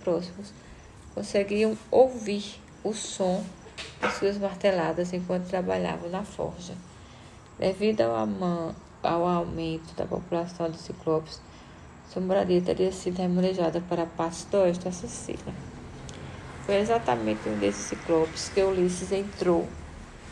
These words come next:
quando, que Ulisses encontrou quando de sua viagem de regresso ao lar em Ítaca.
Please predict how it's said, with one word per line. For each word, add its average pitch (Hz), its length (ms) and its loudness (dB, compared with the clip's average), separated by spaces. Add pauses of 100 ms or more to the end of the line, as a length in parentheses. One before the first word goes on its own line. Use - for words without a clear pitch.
(920)
quando, 185 720 4 (2500)
que 180 80 2
Ulisses 185 400 0
encontrou 180 880 2 (920)
quando 180 1160 4 (180)
de 185 120 2
sua 180 260 0
viagem 175 720 2 (720)
de 180 100 -2
regresso 175 600 4
ao 185 100 4
lar 156 400 0 (220)
em 185 180 -2 (120)
Ítaca. - 600 -8